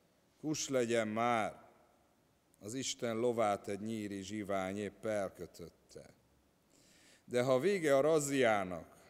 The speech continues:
visszamehetek, mondják. Bátran megláthatom, ha azt akartam, apámat s anyámat rabruhában.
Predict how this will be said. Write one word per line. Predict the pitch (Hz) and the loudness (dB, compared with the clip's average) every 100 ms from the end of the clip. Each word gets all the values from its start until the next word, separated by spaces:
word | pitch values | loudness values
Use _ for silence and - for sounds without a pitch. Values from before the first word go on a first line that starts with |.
| - | -10
visszamehetek, | 135 151 - 110 101 92 95 - 104 101 - - | -8 -6 -4 -4 -6 -6 -8 -6 -6 -6 -8 -16
mondják. | 104 104 98 101 98 - - - _ _ _ _ _ _ _ _ | -12 -8 -4 -2 -2 -6 -18 -20 _ _ _ _ _ _ _ _
Bátran | - 117 127 110 - 107 | -2 2 4 2 -4 -6
megláthatom, | 104 110 110 104 104 - 107 101 - 110 117 113 113 | -6 -8 -6 -2 -2 -4 -12 -12 -10 -10 -10 -14 -12
ha | 110 | -8
azt | 113 113 - | -6 -8 -10
akartam, | 110 - 110 104 104 - 113 113 117 - - _ _ _ _ _ _ _ _ _ | -12 -10 -8 -8 -10 -10 -8 -8 -10 -16 -20 _ _ _ _ _ _ _ _ _
apámat | - 107 - 92 95 104 104 - | -6 -6 -4 -4 -4 -6 -12 -14
s | - - | -14 -10
anyámat | 117 107 98 95 98 107 - | -8 -6 -4 -6 -8 -10 -8
rabruhában. | 113 101 95 85 87 82 80 82 | -10 -8 -10 -8 -8 -10 -12 -20